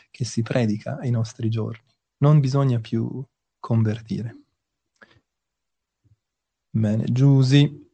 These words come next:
"Papa Benedetto diceva che l'uomo non possiede la verità, ma la, è la verità che possiede l'uomo." Esatto.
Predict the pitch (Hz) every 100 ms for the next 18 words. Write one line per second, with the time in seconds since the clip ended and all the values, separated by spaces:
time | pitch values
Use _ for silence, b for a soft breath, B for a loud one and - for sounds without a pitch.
0 | _ _ - 139 131 135 139 180 185 139
1 | 135 165 147 143 131 165 185 143 156 156
2 | 156 127 165 131 117 135 160 156 156 151
3 | 139 135 - 139 127 127 131 127 131 120
4 | 113 117 - 123 117 110 107 101 107 120
5 | 120 _ _ _ _ _ _ 113 113 101
6 | 104 _ -